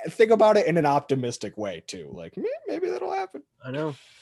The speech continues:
Speaker 1: And then
Speaker 2: I
Speaker 1: I,
Speaker 2: mean
Speaker 1: then I'll have to act mad about it, you know? <laughs> But I won't be.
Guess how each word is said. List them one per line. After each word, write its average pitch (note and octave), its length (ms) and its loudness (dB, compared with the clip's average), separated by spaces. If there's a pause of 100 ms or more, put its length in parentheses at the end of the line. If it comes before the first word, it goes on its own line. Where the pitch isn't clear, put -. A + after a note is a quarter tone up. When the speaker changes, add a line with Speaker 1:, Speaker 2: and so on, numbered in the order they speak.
(160)
Speaker 1:
And D3 80 -2
then G3+ 80 2
Speaker 2:
I G3 40 4
Speaker 1:
I, - 40 4
Speaker 2:
mean G#3 100 8
Speaker 1:
then G3+ 80 8
I'll G#3+ 100 8
have A3+ 160 6
to B3 80 6
act A#3 220 4
mad A3 300 4
about E3 300 4
it, E3+ 140 0
you D#3 100 -4
know? D3+ 240 -2
<laughs> E4 1000 4
But G3 100 6
I C4+ 100 8
won't C#4 260 6
be. D#3+ 220 0